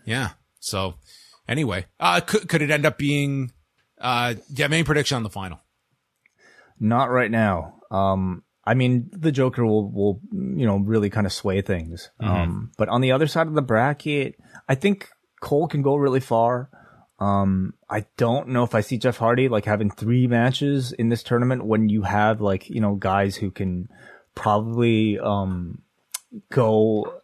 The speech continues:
Speaker 2: like, be, be, be counted on a bit more in, in singles capacity. So maybe Darby on the other side, but I, I'm probably gonna pick Cole on, on, on the, uh, left, s-, right side of the brackets.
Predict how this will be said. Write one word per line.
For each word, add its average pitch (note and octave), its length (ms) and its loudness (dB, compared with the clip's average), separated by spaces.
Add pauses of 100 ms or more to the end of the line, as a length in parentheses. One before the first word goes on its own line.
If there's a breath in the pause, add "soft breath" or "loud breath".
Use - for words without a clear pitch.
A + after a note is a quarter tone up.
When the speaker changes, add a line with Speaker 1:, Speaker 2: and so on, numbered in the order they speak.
(100)
Speaker 2:
like, - 380 -4
be, E3 160 2
be, D3 640 0
be C#3+ 160 2
counted C3 320 0
on D#3 240 -2
a C3+ 80 -2
bit A2 200 0
more A#2 200 2
in, A2+ 180 -2
in G2+ 240 0
singles G#2 300 -2
capacity. G2+ 500 -2
So A#2 120 -2
maybe C3 260 2
Darby A#2+ 380 0
on D#3 100 -2
the D#3+ 100 -4
other D#3+ 140 -2
side, E3 320 0 (200 loud breath)
but F3 120 0
I, E3+ 260 4
I'm E3 100 0
probably D#3 240 2
gonna B2 140 2
pick A2 160 -4
Cole G#2 240 0
on, G2 120 2
on, F#2 200 -6
on F#2 180 -4
the, F2+ 180 -4
uh, E2+ 180 -8 (260 soft breath)
left, G#2+ 260 0
s-, - 80 -8
right A2 200 0
side F#2+ 140 -2
of E2+ 60 -8
the E2+ 80 -10
brackets. - 460 -8